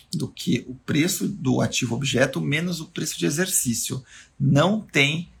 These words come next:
a ver com o prêmio. Então, imagina que você tenha um, um strike quarenta,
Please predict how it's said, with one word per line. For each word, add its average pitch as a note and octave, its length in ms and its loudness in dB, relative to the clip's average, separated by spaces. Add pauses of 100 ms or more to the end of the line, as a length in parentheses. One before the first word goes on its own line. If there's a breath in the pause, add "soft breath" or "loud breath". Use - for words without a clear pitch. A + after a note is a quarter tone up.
(100)
a C#3 180 4
ver C3 400 4
com - 160 -2
o C#3+ 80 -4
prêmio. A#2+ 560 0
Então, D3+ 180 2
imagina D#3 280 2
que A3+ 80 0
você G3 80 -4
tenha F3+ 240 2
um, E3 100 -4 (240 loud breath)
um - 80 -2
strike C#3 520 4
quarenta, C3 840 2